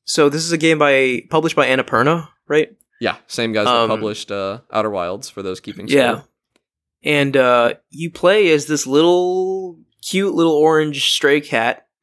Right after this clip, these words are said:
Speaker 1: No, it's just, it's not like a talking cat, or it's just a cat, <laughs> right? And the premise of the game, without giving too much away, is that, uh, you're this stray cat. Um, it looks like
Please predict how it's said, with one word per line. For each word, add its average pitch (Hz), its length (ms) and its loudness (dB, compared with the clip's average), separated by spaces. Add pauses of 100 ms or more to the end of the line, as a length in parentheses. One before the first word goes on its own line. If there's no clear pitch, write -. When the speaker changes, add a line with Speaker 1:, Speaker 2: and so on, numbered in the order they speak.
(360)
Speaker 1:
No, 123 220 2
it's 117 140 -4
just, 139 200 0
it's 135 180 -4
not 156 160 2
like 147 140 2
a 143 60 4
talking 147 340 -2
cat, 131 240 2
or 117 80 2
it's 113 260 -4
just 131 380 0
a 156 40 -2
cat, 135 340 -2 (140)
<laughs> - 120 -20
right? 113 240 2 (720)
And 127 640 0
the 131 240 -4
premise 220 480 0
of 147 80 0
the 131 60 0
game, 113 500 -4
without 131 340 0
giving 127 260 0
too 147 140 -4
much 120 240 0
away, 104 480 0 (500)
is 123 220 -6
that, 117 420 2 (420)
uh, 113 360 2
you're 131 220 0
this 156 180 0
stray 151 340 2
cat. 107 420 -4 (260)
Um, 110 420 -2 (320)
it 131 240 -2
looks 165 420 0
like 185 480 2